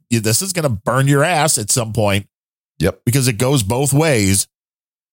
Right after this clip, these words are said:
Speaker 1: You know, civility should be there. Uh, but no, that's, uh, that's not where we are.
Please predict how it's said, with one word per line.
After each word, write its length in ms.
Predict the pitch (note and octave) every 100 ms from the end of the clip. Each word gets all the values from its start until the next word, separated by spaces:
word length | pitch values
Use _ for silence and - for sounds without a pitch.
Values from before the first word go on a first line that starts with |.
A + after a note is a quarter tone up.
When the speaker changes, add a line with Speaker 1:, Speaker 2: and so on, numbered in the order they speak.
| _ _ _ -
Speaker 1:
You 100 | G#2+
know, 120 | G#2+
civility 680 | A2 B2+ G#2 E3+ F#3 F3 E3+
should 260 | - D3 A#2+
be 180 | C#3+
there. 520 | C3+ C#3 C#3+ C#3 C3+ G#2+
Uh, 400 | E2 D#2 D2+ D2 _ _ _ _ _ _ _ -
but 160 | A2 A2
no, 260 | D3 D#3
that's, 400 | G#2+ G#2 G#2 -
uh, 220 | G2 E2+ D#2 _ _ _ _ _ _ -
that's 240 | G#2+ -
not 220 | A#2 A#2
where 120 | A#2+ A#2+
we 180 | A#2+ A2
are. 320 | F#2+ F#2+